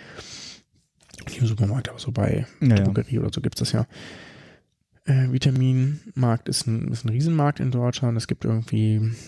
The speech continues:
Speaker 1: wir werden ein, zwei Statistiken verlinken. Wie gesagt, dafür hatte ich nicht mehr genug Zeit. So circa zwölf Millionen regelmäßige Nutzer von Vitaminpräparaten. Und damit werden so siebzig bis hundert Millionen pro Jahr umgesetzt.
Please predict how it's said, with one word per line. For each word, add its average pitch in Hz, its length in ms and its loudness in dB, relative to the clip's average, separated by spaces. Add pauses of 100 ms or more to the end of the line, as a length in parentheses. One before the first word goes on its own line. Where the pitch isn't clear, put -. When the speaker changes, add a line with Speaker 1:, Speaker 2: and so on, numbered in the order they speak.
(140)
Speaker 1:
wir 131 100 -4
werden 117 180 -2
ein, 123 140 0
zwei 113 320 0
Statistiken - 540 -4
verlinken. 113 360 0
Wie 110 60 -2
gesagt, - 240 -2
dafür - 160 -4
hatte - 140 -4
ich - 60 -6
nicht 135 120 -6
mehr - 80 -6
genug - 200 -10
Zeit. 139 220 0
So - 180 -8
circa - 260 -4
zwölf - 280 0
Millionen 117 280 0
regelmäßige 117 500 0
Nutzer 131 300 0
von 127 140 0
Vitaminpräparaten. 123 920 0 (680)
Und 123 120 0
damit 110 220 0
werden 107 220 0
so 110 100 -2
siebzig 113 320 -4
bis - 160 -4
hundert 120 180 -2
Millionen 113 460 -2 (320)
pro - 160 -4
Jahr 113 240 0
umgesetzt. - 600 0